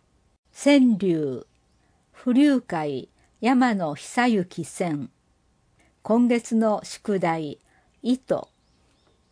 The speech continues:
秀句、鮮やかな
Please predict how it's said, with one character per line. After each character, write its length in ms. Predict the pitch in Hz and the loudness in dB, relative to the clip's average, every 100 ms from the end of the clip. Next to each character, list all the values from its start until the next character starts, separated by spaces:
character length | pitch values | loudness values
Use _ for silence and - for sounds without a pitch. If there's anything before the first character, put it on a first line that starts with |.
| _ _ _ _ _ | _ _ _ _ _
秀 420 | - - 285 262 180 | -18 -4 0 0 -2
句、 380 | - 151 120 - _ _ _ _ _ _ _ _ _ | -6 -10 -10 -14 _ _ _ _ _ _ _ _ _
鮮 300 | 180 208 269 | -4 0 0
や 120 | 277 262 | 0 0
か 180 | 208 | -4
な 260 | 175 156 | -4 -6